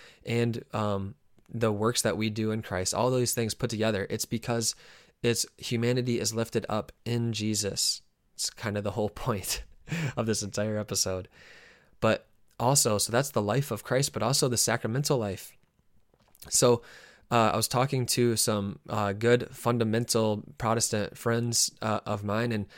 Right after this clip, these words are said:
they were saying, "Yeah, baptism, it's a command of the Lord, so we need to do it, but it doesn't actually save you." Well, first off, First Peter three twenty-one, baptism does save, now save you, and Jesus speaks about it saving us. Saint Paul talks about us actually being, uh, dying with Christ and rising to new life with him and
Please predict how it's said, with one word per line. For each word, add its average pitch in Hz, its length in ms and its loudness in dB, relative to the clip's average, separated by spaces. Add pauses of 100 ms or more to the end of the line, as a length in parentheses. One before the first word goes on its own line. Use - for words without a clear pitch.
(300)
they 120 60 4
were 139 60 8
saying, 117 280 4
"Yeah, 131 260 4
baptism, 117 720 2
it's 123 120 0
a 139 40 2
command 117 440 2
of 117 100 0
the 104 80 0
Lord, 131 300 4
so 113 120 2
we 107 60 2
need 123 160 2
to 110 40 -2
do 120 220 4
it, 95 80 4
but 98 120 2
it 98 40 0
doesn't 127 180 2
actually 127 240 2
save 123 360 2
you." 120 200 -8 (300)
Well, 101 340 0
first 156 320 2
off, 98 200 0
First - 240 -2
Peter 113 180 -2
three 104 180 -2
twenty-one, 101 480 -2 (300)
baptism 104 380 0
does 104 180 2
save, 104 320 -2
now 101 180 -2
save 101 300 -2
you, 117 140 0
and 98 120 -4
Jesus 107 280 -2
speaks - 280 0
about 107 240 4
it 113 140 0 (260)
saving 113 460 2
us. 113 160 0
Saint - 320 0
Paul 113 320 2 (180)
talks - 240 0
about 110 240 4
us 113 140 2
actually 107 240 -2
being, 107 260 0 (300)
uh, 104 200 2
dying 110 500 0
with 110 220 -4 (180)
Christ 110 300 0
and 104 120 -2
rising 107 320 2
to - 100 -4
new 104 160 0
life 107 280 0
with 117 140 -2
him 113 200 0
and 98 160 -2